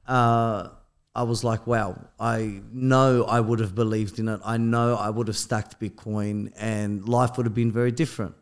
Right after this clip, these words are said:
I didn't take the time out. And, you know, in twenty twenty-two, there's no reason why you should not take the time out.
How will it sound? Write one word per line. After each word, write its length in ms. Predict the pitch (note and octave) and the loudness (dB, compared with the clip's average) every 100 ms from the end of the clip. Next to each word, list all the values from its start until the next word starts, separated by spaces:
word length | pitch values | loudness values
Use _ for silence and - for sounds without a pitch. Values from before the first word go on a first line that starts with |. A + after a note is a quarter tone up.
| _ | _
I 60 | A2+ | -4
didn't 260 | B2+ D3 | -2 -2
take 220 | C3+ C3+ - | -2 -4 -6
the 60 | |
time 280 | - B2+ B2 | -6 -2 -2
out. 160 | G#2+ G#2 | -2 -2
And, 400 | C#3 B2+ B2+ - _ _ | -2 -4 -8 -16 _ _
you 100 | E3 F3 | -4 -2
know, 80 | |
in 160 | C#3 D3+ | 0 -2
twenty 320 | - E3+ F3 | -2 0 0
twenty-two, 720 | - D3+ C#3 A#2+ B2+ A#2+ A2+ - _ _ _ _ | 0 0 0 0 0 0 0 -6 _ _ _ _
there's 160 | C3 A#2+ | -2 2
no 160 | C3+ | 2
reason 400 | C3+ C3 A2+ B2 | 4 2 2 0
why 220 | A#2+ A#2 A#2 | 0 0 -2
you 140 | A2 | -2
should 280 | - B2 G2+ | -2 -4 -2
not 240 | A2+ F#2+ | -4 -4
take 200 | - G2+ | -6 -6
the 80 | G#2 | -8
time 320 | - G2+ F#2 | -6 -6 -6
out. 180 | F#2 F2 | -10 -16